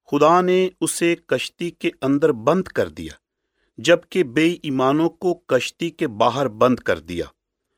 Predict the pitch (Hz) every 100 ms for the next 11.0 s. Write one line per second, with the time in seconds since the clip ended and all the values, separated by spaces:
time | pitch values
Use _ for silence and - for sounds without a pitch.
0 | _ _ 139 156 147 - 170 170 175 175
1 | - 120 117 156 147 - 87 _ _ _
2 | _ _ 127 147 175 185 208 202 185 -
3 | 240 - 139 135 127 151 220 190 107 107
4 | - 85 - _ _ _ _ - 156 180
5 | 185 185 185 175 - 143 - - 175 -
6 | 139 - 135 139 - 131 127 - - -
7 | 104 - _ _ _ _ _ _ 123 113
8 | 139 147 - - 175 180 180 170 120 107
9 | 147 151 151 139 139 156 160 165 151 135
10 | 117 135 147 - 110 90 - 143 85